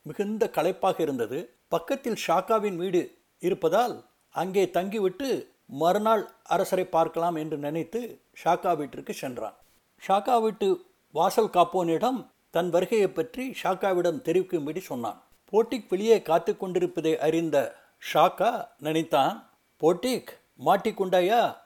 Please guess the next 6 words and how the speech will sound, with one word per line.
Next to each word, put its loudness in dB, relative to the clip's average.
என்னை -2
வஞ்சித்து -4
நிக்ரோதியாவுக்கு 4
மஞ்சள் -2
கருவை 2
கொடுத்தாயில்லவா? 2